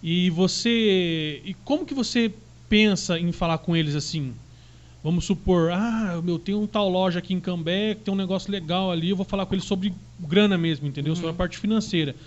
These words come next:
Speaker 1: Você já foi atrás, você, ou você
Speaker 2: Não,
Speaker 1: ainda
Speaker 2: não, ainda não. Essa, eu não cheguei ainda nesse patamar, <laughs> gente, de ir até e daí oferecer uma parceria, assim,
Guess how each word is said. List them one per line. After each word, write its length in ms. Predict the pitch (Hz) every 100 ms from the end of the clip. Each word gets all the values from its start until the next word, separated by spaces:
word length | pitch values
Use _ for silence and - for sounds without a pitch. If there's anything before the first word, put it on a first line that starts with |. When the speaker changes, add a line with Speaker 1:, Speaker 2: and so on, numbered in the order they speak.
| - -
Speaker 1:
Você 80 | 170
já 80 | 208
foi 200 | - 170
atrás, 840 | 139 175 185 208 208 208 208 202
você, 200 | - 196
ou 340 | 190 165 180 -
você 240 | - 185
Speaker 2:
Não, 80 | 180
Speaker 1:
ainda 240 | 175 170
Speaker 2:
não, 380 | 196 214 190 170
ainda 340 | 180 190 190 247
não. 320 | 202 139 156
Essa, 220 | 156 185
eu 120 | -
não 180 | 170 185
cheguei 200 | 196 180
ainda 120 | 185
nesse 240 | 180 175 -
patamar, 600 | 180 - 214 220 156 147
<laughs> 0 |
gente, 460 | 160 - 240 202 - 254 214 233 220 226 277 277 233 190
de 220 | 170 165 185
ir 60 |
até 460 | 180 180 185 180 196
e 160 | 190 165
daí 200 | 170 175
oferecer 1300 | 180 175 170 - 175 165 165 160 151 147 143 127 82
uma 140 | 160
parceria, 480 | 156 165 - 180 175
assim, 540 | 170 - 175 170 165